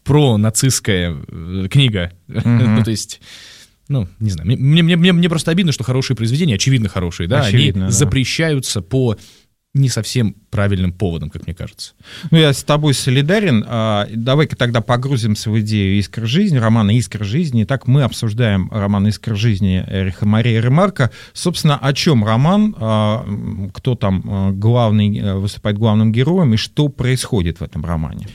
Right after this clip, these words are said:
Speaker 1: С твоего позволения, я вот первые строчки, мне кажется,
Speaker 2: Мгм.
Speaker 1: это тот случай, когда первые строки
Speaker 2: Стоит,
Speaker 1: романа
Speaker 2: я
Speaker 1: очень,
Speaker 2: согласен.
Speaker 1: очень точно
Speaker 2: А,
Speaker 1: создают атмосферу.
Speaker 2: а, причем это вот фишка, мне кажется, Ремарка. Ремарк, а, как раз берет сразу с первой главы и с первых предложений. Как будто,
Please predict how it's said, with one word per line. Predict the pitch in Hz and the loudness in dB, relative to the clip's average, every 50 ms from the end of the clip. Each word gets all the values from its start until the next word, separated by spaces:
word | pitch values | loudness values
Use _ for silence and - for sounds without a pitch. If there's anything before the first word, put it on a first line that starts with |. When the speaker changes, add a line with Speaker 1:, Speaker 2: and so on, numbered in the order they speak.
| - | -14
Speaker 1:
С | - - | -10 -6
твоего | - 135 147 151 143 | -2 0 0 0 0
позволения, | 147 135 131 135 135 147 165 165 151 120 104 98 | 0 0 0 0 0 0 2 2 2 2 2 0
я | 95 90 113 120 120 110 95 92 | 0 0 0 0 0 -2 -2 -4
вот | 101 95 - - | -6 -8 -2 0
первые | 139 139 120 110 107 101 | 2 2 2 2 0 -2
строчки, | - - 143 165 151 - - 87 80 80 | -2 -2 -2 -2 -2 -2 -6 -8 -8 -6
мне | 98 101 92 | -4 -4 0
кажется, | - 104 92 95 110 117 113 | 0 2 2 2 2 2 2
Speaker 2:
Мгм. | 104 | 0
Speaker 1:
это | 101 117 - | -2 -4 -2
тот | - 135 131 - | -2 -2 -2 -2
случай, | - 139 160 170 - 131 113 | -2 -2 0 0 0 -2 -2
когда | - 110 95 107 92 110 110 107 101 92 87 | -2 -2 -4 -2 -2 -2 0 0 -2 -2 -4
первые | - - 135 131 117 110 110 | -4 -2 0 0 0 0 -2
строки | 104 - - 117 117 131 | -2 -2 0 0 2 4
Speaker 2:
Стоит, | 113 101 95 | 4 4 4
Speaker 1:
романа | - - | 2 2
Speaker 2:
я | 101 110 | 2 2
Speaker 1:
очень, | 117 120 120 | 2 0 0
Speaker 2:
согласен. | 117 117 107 95 92 - - 87 82 | 2 2 2 2 0 0 0 0 0
Speaker 1:
очень | 135 - - 135 123 - | 0 2 0 0 0 0
точно | - 151 151 139 - - 135 117 107 | 0 0 0 0 0 0 0 0 0
Speaker 2:
А, | 101 | -2
Speaker 1:
создают | - 123 110 131 123 120 | -2 -2 0 0 0 0
атмосферу. | 110 107 117 117 - 117 117 95 85 90 | -2 -2 -2 -2 -2 -2 -2 -2 -2 -2
Speaker 2:
а, | 104 | -2
причем | 107 - 104 120 - - 151 127 120 113 | -2 -2 -2 -2 0 2 2 2 2 2
это | 117 120 - 127 110 - - | 0 -2 -2 -2 -2 -4 -2
вот | - 127 120 113 - | -2 0 0 0 -2
фишка, | - - 165 147 - - - | -2 0 2 2 2 0 -2
мне | 90 92 92 | -2 -2 -2
кажется, | 90 98 92 87 - - 107 | 0 -2 -2 -4 -4 -4 -2
Ремарка. | 101 110 131 165 208 208 196 - 104 | 0 2 4 4 2 0 -2 -4 -2
Ремарк, | 95 95 104 147 180 - - - - | 0 2 2 2 0 0 -4 -8 -10
а, | - 113 101 101 | -6 -4 -4 -4
как | - 107 101 - | -4 -4 -4 -2
раз | 127 123 104 | -2 -2 -2
берет | 107 110 120 117 131 147 156 160 | 0 0 2 2 2 2 2 2
сразу | - - - - - 123 127 139 147 131 131 127 107 | 0 -2 -4 -2 0 2 2 2 2 2 2 0 0
с | - - - | -2 -4 -4
первой | - - 135 139 127 117 113 | -2 0 2 2 2 2 2
главы | 101 107 110 113 120 120 123 123 | 2 2 2 2 4 2 2 2
и | 113 107 | 2 0
с | - - | 0 -2
первых | - - 117 110 98 98 87 | -2 0 0 2 2 0 -2
предложений. | - 107 98 95 101 104 107 107 104 104 87 78 78 78 78 | -2 -4 -2 0 0 0 0 0 0 0 -2 -2 -2 -4 -6
Как | 80 - 92 95 | -4 -4 -2 0
будто, | 107 113 - - 117 110 101 | 0 -2 0 0 0 0 0